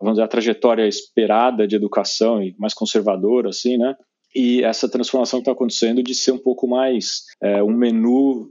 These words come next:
super variado de pequenos conteúdos de educação que você vai consumindo ao longo da sua vida inteira e que você vai continuar estudando ao, ao longo da sua vida inteira. Então, essa é a, essas são as grandes, acho que os grandes tópicos, assim, que a Pearson tem lidado com eles, é,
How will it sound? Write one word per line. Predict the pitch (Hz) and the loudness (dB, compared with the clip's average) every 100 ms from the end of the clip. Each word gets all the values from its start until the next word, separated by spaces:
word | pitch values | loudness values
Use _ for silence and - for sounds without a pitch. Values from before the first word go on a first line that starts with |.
| - | -12
super | - 127 147 120 | -4 0 0 0
variado | 117 110 104 113 123 117 | 0 2 2 2 2 -2
de | 104 107 107 98 - | 0 0 0 -4 -8
pequenos | 107 - 120 123 110 | -6 0 0 0 -4
conteúdos | - 113 110 110 110 107 | -4 -4 0 0 0 -2
de | 110 | -2
educação | 104 - - 113 | -2 -4 -2 -4
que | 113 | -2
você | 110 | -2
vai | 110 | -2
consumindo | 117 - 113 110 110 | -2 -2 0 2 2
ao | |
longo | 110 110 | 2 0
da | 107 | -2
sua | 117 | -2
vida | 104 107 | -2 0
inteira | 113 110 110 113 127 107 | -2 0 0 2 2 0
e | |
que | - | -4
você | 107 104 113 | -4 -2 -2
vai | 104 117 | 0 0
continuar | - 117 - 110 | -2 -6 -2 -2
estudando | - 113 98 107 107 | -2 0 0 0 0
ao, | 104 113 | 0 -2
ao | 110 | -2
longo | 107 107 | -2 0
da | 110 | -2
sua | - 110 | -2 -2
vida | 110 | -2
inteira. | 120 - 95 | -4 -4 -4
Então, | 92 107 | -4 -2
essa | 117 - 147 | -2 0 0
é | |
a, | 135 113 - - | 0 -2 -6 -4
essas | 104 - | -4 -4
são | - 123 | -2 -2
as | 110 | 0
grandes, | 107 113 117 107 98 - 110 | 0 0 -2 -2 -4 -4 -6
acho | - | -4
que | 98 | -2
os | |
grandes | 90 113 - - | -2 -2 -4 -2
tópicos, | 104 107 - - | 0 0 -4 -10
assim, | 92 107 | -6 -6
que | 101 | -4
a | 101 | -6
Pearson | - 98 - 107 | -4 -4 -4 -2
tem | 107 | -2
lidado | 101 95 107 110 101 98 | -2 0 2 2 0 -6
com | - 104 | -4 -2
eles, | 104 107 - - | 0 0 -4 -2
é, | 101 | -2